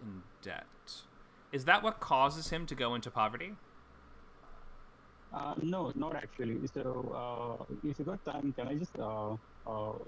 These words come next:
Speaker 2: okay, the, so this whole thing, uh, it's, it's just people, uh,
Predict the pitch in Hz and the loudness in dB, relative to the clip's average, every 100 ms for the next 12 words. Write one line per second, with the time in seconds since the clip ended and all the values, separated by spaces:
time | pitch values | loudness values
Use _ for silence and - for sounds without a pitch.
0 | - 147 - 127 123 123 - 143 123 135 | -8 -8 -4 -2 0 -2 0 -2 -2 -2
1 | 156 156 180 - - 214 - - - - | -2 -2 -2 -2 0 0 0 -4 -8 -8
2 | - - 120 - 165 147 - - - 151 | -10 -6 -6 -2 -4 -4 -6 -8 -6 -4
3 | - 208 - 143 - 220 262 - - - | -2 -4 -2 -2 0 -2 -2 -4 -6 -4
4 | 120 120 123 123 | -2 0 0 0